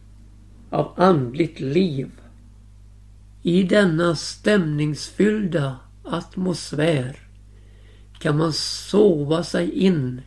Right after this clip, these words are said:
i döden utan att ställas inför livets viktigaste fråga: "Vad ska jag göra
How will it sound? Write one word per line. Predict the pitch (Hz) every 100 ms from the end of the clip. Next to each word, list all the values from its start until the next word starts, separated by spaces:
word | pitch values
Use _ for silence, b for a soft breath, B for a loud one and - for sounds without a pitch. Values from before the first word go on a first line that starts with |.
| -
i | 254
döden | 147 143 180 208 175 - 82 - - - b b b b b - -
utan | 185 202 - - 165
att | 170
ställas | - - - 202 180 156 160 190
inför | 175 143 - 160 147 127 b b b -
livets | 147 165 202 208 190 180 - -
viktigaste | 151 156 196 - - - 175 156 -
fråga: | 160 - 180 156 139 143 135 120 - b b b b b b - -
"Vad | 170 214 190
ska | - 190
jag | 165
göra | 165 170 175 151 175 185